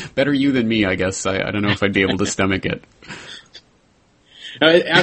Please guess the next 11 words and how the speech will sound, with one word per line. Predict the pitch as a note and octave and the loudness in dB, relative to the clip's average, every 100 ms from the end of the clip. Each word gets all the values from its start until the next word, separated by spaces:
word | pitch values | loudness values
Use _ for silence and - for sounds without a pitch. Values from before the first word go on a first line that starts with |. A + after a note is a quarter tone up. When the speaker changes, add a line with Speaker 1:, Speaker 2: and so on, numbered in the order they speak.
| F3+ | 2
Speaker 2:
it's | F3 | 2
funny | G#3 G#3 | 4 6
that | F3+ D#3 | 6 2
you | |
say | D#3 D#3+ D3+ | 2 4 4
that, | C#3 | 2
because | C#3 D3+ C3 | 0 0 2
there | D3 C#3+ | 2 2
really | C3 D3 D#3+ D#3 D3+ C#3 | 2 6 6 6 4 2
was, | B2 B2 B2 A#2+ G#2+ G2+ - _ | 0 0 2 0 -2 -6 -14 _
uh, | A2+ A2+ G#2+ | -6 -4 -4